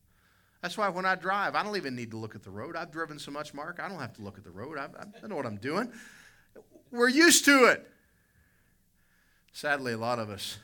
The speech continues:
<laughs> we have so much practice at sin, we don't even realize we're doing it. We're sinners by nature and by practice. So if that's true, and it is, and we, we laugh about it, we joke about it, but that is true.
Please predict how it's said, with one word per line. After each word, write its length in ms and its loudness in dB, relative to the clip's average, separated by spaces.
<laughs> 800 -20
we 80 -10
have 140 -8
so 100 -12
much 200 -10
practice 500 -6
at 80 -14
sin, 380 -10
we 80 -10
don't 120 -12
even 160 -14
realize 340 -12
we're 60 -18
doing 160 -18
it. 160 -20
We're 120 -6
sinners 320 2
by 140 4
nature 340 0
and 80 -6
by 120 4
practice. 840 2
So 500 2
if 140 -6
that's 260 12
true, 340 2
and 80 -2
it 80 -2
is, 400 -4
and 100 -10
we, 220 -4
we 140 -2
laugh 360 8
about 320 4
it, 60 -4
we 100 -4
joke 260 -2
about 180 -6
it, 60 -8
but 80 -8
that 160 -2
is 160 -6
true. 340 -14